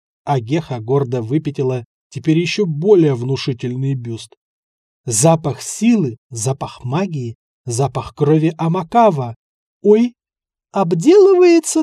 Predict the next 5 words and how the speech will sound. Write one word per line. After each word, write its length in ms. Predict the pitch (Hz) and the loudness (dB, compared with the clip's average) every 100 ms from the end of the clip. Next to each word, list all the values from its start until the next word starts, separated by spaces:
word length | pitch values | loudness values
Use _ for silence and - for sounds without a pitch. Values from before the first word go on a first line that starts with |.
| - | -4
тоже, 440 | - 226 220 196 208 | -2 4 4 4 -2
как 220 | 185 165 | -2 -6
настоящий 760 | 170 - 123 120 247 - 277 - | -8 -6 -6 -4 -4 -4 -6 -2
Амакава". 680 | 214 196 170 131 120 220 - _ _ _ _ _ _ _ | -2 -2 -4 -6 -6 -8 -12 _ _ _ _ _ _ _
Хероя, 600 | 202 196 285 233 127 | 2 2 4 2 0